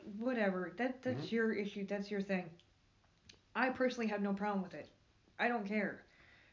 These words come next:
Speaker 1: When it comes to sports, that's not okay.
Speaker 2: I don't have a problem with it either.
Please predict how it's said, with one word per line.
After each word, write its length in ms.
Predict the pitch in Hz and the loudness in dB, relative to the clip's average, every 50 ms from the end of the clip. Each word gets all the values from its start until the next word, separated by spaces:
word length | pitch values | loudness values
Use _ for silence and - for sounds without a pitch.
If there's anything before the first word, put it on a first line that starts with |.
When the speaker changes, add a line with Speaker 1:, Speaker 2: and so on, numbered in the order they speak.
| _ _ | _ _
Speaker 1:
When 180 | - 196 214 | 0 2 2
it 100 | 240 233 | 2 2
comes 240 | - 254 262 247 220 | 0 0 0 0 -2
to 60 | 220 | -4
sports, 440 | 196 - - 247 247 254 226 196 - | -8 -8 -4 0 2 2 2 0 -2
that's 280 | - - 202 202 202 - | -2 -2 -2 -2 0 0
not 220 | 214 233 233 220 | 2 2 4 4
okay. 400 | 196 185 - 226 277 226 196 - - - _ _ _ _ - - - - - | 2 0 0 -2 -2 -2 -4 -6 -10 -18 _ _ _ _ -20 -20 -20 -10 0
Speaker 2:
I 60 | 135 | 4
don't 60 | 151 190 | 4 4
have 60 | 180 | 4
a 20 | 147 | 4
problem 260 | 151 151 151 151 143 | 2 2 4 4 4
with 80 | 139 147 | 2 2
it 60 | 170 | 2
either. 180 | 180 143 104 | 2 0 -2